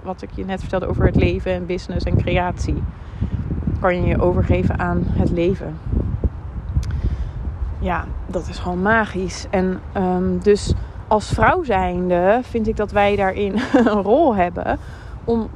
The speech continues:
ten eerste zelf die feminine art helemaal te belichamen, wakker maken, eh, doorvoelen.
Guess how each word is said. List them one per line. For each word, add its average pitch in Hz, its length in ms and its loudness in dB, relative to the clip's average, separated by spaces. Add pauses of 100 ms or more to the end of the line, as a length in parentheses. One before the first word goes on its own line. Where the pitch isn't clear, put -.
ten 214 200 0
eerste 262 440 0
zelf 262 560 2
die 202 340 -4 (680)
feminine 254 580 2
art 226 480 2
helemaal 208 1160 2
te 185 400 -2 (400)
belichamen, 208 760 2
wakker 220 320 2
maken, 202 480 2
eh, 190 460 2 (140)
doorvoelen. 214 720 4